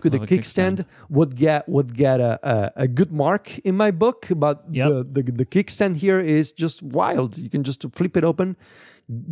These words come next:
Speaker 1: Good quality. It's sturdy. It's easy to open. Uh, lots of freedom in terms of viewing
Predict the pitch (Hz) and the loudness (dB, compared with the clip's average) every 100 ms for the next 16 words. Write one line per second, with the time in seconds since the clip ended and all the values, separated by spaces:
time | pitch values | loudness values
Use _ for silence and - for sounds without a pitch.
0 | 156 233 - 208 202 196 208 196 _ _ | 2 2 2 2 2 0 -4 -4 _ _
1 | - 151 - - 202 190 196 180 _ _ | -4 -4 -2 2 4 4 0 -6 _ _
2 | _ 160 151 - - 214 180 190 190 180 | _ 0 0 -2 -2 0 0 0 2 2
3 | 175 175 170 165 _ _ _ 143 139 143 | 2 0 0 -6 _ _ _ 0 0 0
4 | 131 127 123 _ _ _ _ - 180 190 | 0 -2 -6 _ _ _ _ -2 0 2
5 | - - 190 170 170 160 165 151 139 160 | -2 -2 0 0 0 -2 -2 -2 -2 0
6 | 156 | 0